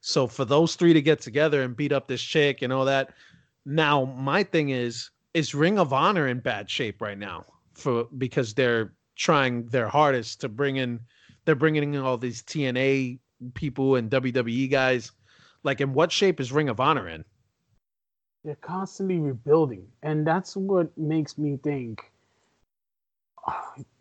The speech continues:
Speaker 2: i-, is it, is it the partnership with Billy? Are they transforming into N W A as well? 'Cause they were also a spin-off of N W A.
Speaker 1: Yeah.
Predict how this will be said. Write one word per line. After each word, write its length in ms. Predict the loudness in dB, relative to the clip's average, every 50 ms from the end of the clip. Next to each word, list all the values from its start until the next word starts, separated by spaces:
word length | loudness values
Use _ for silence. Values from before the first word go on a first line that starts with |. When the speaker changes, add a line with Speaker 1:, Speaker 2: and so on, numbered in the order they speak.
| _ -10 -10 -8 -6 -2
Speaker 2:
i-, 140 | -2 -2 -2 0
is 220 | -2 0 0 2
it, 140 | 2 2 2 _ 0
is 220 | 0 0 2 2
it 120 | 0 0 0 -2
the 100 | -6 -6
partnership 560 | -4 0 2 2 4 2 2 2 2 0 2
with 160 | 2 -2 0 2
Billy? 320 | 2 2 4 4 2 2
Are 160 | 2 0 -2
they 100 | -2 -4
transforming 680 | -4 -2 -2 -2 -4 -4 -4 -2 0 2 2 2 2
into 200 | 0 -2 -2 -2
N 100 | -2 0
W 240 | 0 0 0 2 4
A 40 | 4
as 140 | 4 2 2
well? 140 | 0 0 0
'Cause 160 | 0 -4 -4
they 120 | 0 2
were 160 | 4 4 4
also 240 | 2 -2 -6 -8 -10
a 40 | -10
spin-off 460 | -10 -8 -8 -6 -4 -4 -4 -6 -6 -8
of 100 | -10 -8
N 140 | -8 -8 -8
W 280 | -8 -8 -8 -6 -6
A. 160 | -6 -8 -10 -12 _ _ _ _ _ _ _ -10
Speaker 1:
Yeah. 260 | -6 -4 -4 -4